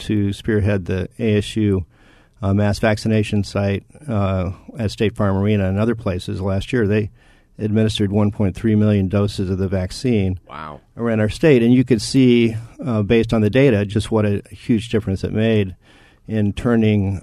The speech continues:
Speaker 1: um, turning the, uh, vector of the, uh, the pandemic.
Speaker 2: Mm.
Speaker 1: Uh,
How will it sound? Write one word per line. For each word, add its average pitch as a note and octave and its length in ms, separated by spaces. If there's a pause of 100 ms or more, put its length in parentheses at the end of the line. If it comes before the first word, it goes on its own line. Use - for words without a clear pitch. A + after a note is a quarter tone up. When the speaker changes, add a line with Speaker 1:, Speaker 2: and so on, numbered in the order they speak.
Speaker 1:
um, F#2+ 720 (120)
turning G2+ 380
the, F#2 260 (400)
uh, G2 220 (640)
vector A2+ 480
of G#2 100
the, G2 320
uh, F#2+ 180 (200)
the G#2+ 160
pandemic. G2+ 720 (280)
Speaker 2:
Mm. G2 120
Speaker 1:
Uh, F2+ 240